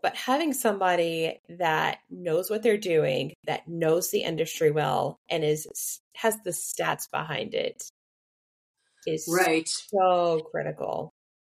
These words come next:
Speaker 2: I, I think so. I think so too. And, you know, I just wanna see people happy. Um, and I mean, another person is never gonna make you happy. I mean, you have to be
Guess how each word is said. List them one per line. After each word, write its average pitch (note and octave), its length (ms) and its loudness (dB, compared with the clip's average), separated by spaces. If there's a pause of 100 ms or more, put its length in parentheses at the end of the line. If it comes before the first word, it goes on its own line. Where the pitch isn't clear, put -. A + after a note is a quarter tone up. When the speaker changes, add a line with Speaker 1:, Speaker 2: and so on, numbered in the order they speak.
(1120)
Speaker 2:
I, - 220 -2 (180)
I C4 120 0
think A#4 200 -10
so. G#3 360 -4
I B3+ 80 -2
think G#4 200 -6
so D#4 140 -2
too. D4 380 -2
And, B3+ 180 -8
you D4+ 80 -4
know, E4 220 6
I G#4+ 120 2
just B4+ 200 -6
wanna B4 140 2
see - 160 -4
people A#3+ 300 -6
happy. D#3+ 520 -4 (460)
Um, G3+ 280 2 (200)
and G3+ 460 0 (360)
I G#3 80 -4
mean, G#3+ 220 -6 (180)
another C#4+ 360 2
person A3+ 500 0
is F3+ 200 -4
never F3 260 0
gonna F#3 200 0
make F3+ 220 -2
you F#3 140 -6
happy. E3 300 0
I E3 60 -4
mean, D#3+ 80 -8
you E3 100 -6
have D#3 100 -10
to - 80 -20
be D3+ 220 -10